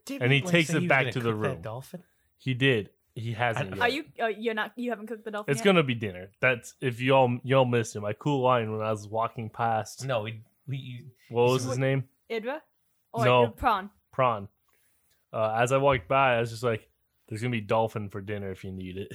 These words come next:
Speaker 2: <laughs>
Speaker 1: Ah, didn't hear that part, apparently.
Speaker 2: Yeah.
Speaker 1: Okay.
Speaker 3: Are you just leaving Idra to cook the dolphin?
Speaker 2: Yeah, I can't really cook it, but I do take a hearty piece of it for myself. Just raw, just
Speaker 1: So,
Speaker 2: dolphin.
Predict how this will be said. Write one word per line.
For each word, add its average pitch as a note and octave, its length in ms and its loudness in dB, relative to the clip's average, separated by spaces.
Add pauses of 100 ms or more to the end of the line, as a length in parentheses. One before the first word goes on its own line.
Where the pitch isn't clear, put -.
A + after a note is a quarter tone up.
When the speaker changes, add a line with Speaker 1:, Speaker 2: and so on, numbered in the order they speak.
Speaker 2:
<laughs> B2 180 -14 (460)
Speaker 1:
Ah, G2 320 -4
didn't A2 220 -8
hear G#2+ 120 -4
that F#2+ 200 -6
part, G#2 140 -6
apparently. A2+ 380 -2
Speaker 2:
Yeah. A2+ 80 -2 (600)
Speaker 1:
Okay. A#2+ 260 0
Speaker 3:
Are A2 60 -2
you D#4+ 240 -6
just F4 180 -10
leaving D4+ 440 -8
Idra A#3+ 280 0
to D4 60 -8
cook E4 240 -12
the D4+ 80 -14
dolphin? E4+ 380 -6 (160)
Speaker 2:
Yeah, A3 520 2
I E3+ 120 2
can't D#3+ 280 0
really B2+ 220 4
cook A2+ 220 -4
it, A2 120 -6
but B2 80 2
I C3 80 6
do E3+ 260 0
take C#3 440 -2 (100)
a A2+ 200 0
hearty A#2+ 340 0
piece A2 360 -6
of G#2+ 140 -4
it G#2 280 -8
for A2 300 -2 (100)
myself. A2+ 640 -4 (380)
Just C3+ 260 -6
raw, A2 420 2
just - 300 -12 (460)
Speaker 1:
So, B2 100 0
Speaker 2:
dolphin. A#2+ 400 0